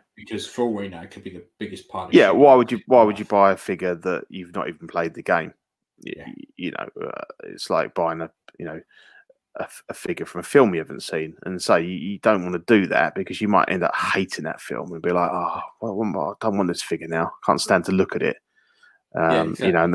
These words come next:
Speaker 2: and then you've got to try and offload it. And if everyone else thinks it's wank as well, then they
Speaker 1: So
Speaker 2: don't wanna buy it.
Speaker 1: So if you use, um,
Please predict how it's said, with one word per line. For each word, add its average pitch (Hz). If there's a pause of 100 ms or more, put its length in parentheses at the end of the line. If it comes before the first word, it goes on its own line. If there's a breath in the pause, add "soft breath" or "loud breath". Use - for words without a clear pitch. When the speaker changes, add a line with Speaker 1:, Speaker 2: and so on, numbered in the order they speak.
Speaker 2:
and 95
then 98
you've 95
got 92
to 82
try -
and 87
offload 95
it. 85
And 87
if 90
everyone 92
else 87
thinks 82
it's -
wank 82
as 82
well, 82
then 85
they 87
Speaker 1:
So 87
Speaker 2:
don't 92
wanna 90
buy 95
it. - (420)
Speaker 1:
So -
if 147
you 190
use, 143
um, 117